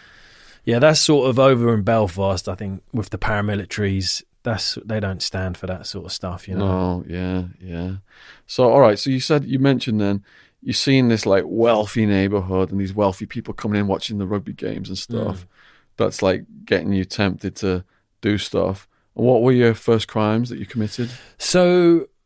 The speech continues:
Speaker 1: first one, I think, was shoplifting, I think, in, uh, Marks and Spencer's in Richmond. <laughs> I think I was just like, you know, "I'm going, I'm getting some of this food." <laughs> I know it sounds crazy. I, I think I was,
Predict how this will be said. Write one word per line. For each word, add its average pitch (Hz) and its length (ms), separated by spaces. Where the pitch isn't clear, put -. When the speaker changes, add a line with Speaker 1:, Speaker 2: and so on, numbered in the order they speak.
Speaker 1:
first 196 340
one, 120 160
I 117 100
think, 131 140
was 127 120
shoplifting, 101 800
I 104 120
think, 143 480
in, 135 300
uh, 127 320
Marks 135 300
and 135 100
Spencer's 147 640
in 117 120
Richmond. 139 420
<laughs> - 260
I 98 80
think 156 320
I 143 60
was 131 180
just 143 300
like, 123 340
you 165 180
know, 123 340
"I'm 143 120
going, 131 320
I'm 143 180
getting 131 260
some 120 180
of 110 80
this 98 120
food." 143 420
<laughs> - 120
I 214 920
know 196 160
it 180 100
sounds 160 280
crazy. 165 380
I, 139 80
I 151 120
think 208 200
I 127 120
was, 117 160